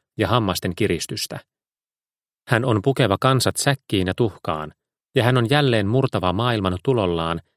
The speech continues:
ja repivä rikki kaiken, mikä meitä sitoo. Hän on sokaiseva meidät kuin kirkkain aamunkoitto ja polttava meidät, mutta uudesti syntynyt lohikäärme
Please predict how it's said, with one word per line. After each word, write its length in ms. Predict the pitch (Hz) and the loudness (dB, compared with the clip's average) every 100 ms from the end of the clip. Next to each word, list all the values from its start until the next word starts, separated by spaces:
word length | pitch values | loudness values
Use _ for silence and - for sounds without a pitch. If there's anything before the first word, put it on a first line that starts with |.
| _ | _
ja 60 | 110 | 0
repivä 340 | 123 120 95 | 2 2 2
rikki 300 | 123 139 104 | 0 -2 -4
kaiken, 380 | 123 127 110 95 | 0 0 0 -2
mikä 220 | 95 101 | -2 -2
meitä 240 | 95 95 104 | -2 -2 -2
sitoo. 480 | - - 73 71 _ _ _ _ _ _ _ _ _ _ - | -2 -4 -8 -8 _ _ _ _ _ _ _ _ _ _ 0
Hän 160 | 139 156 | 2 2
on 140 | 110 | 2
sokaiseva 520 | 151 143 113 92 92 | 2 2 0 2 0
meidät 320 | 90 90 90 - | 2 0 0 -2
kuin 220 | 104 92 | -2 0
kirkkain 500 | - 131 - 87 82 | 0 -2 -2 -4 0
aamunkoitto 640 | 120 104 90 - 85 - 90 | 0 0 -2 -2 -4 -2 -4
ja 100 | 82 | 0
polttava 480 | 135 127 - 92 87 | 0 0 -2 -4 -4
meidät, 320 | 85 82 - _ _ _ - | -2 -4 -6 _ _ _ -4
mutta 220 | 113 - | 0 2
uudesti 380 | 139 147 104 - | 2 2 0 -4
syntynyt 460 | - 98 90 92 | -2 -4 -2 -4
lohikäärme 600 | 117 123 104 98 90 90 | -2 -2 0 -2 0 -2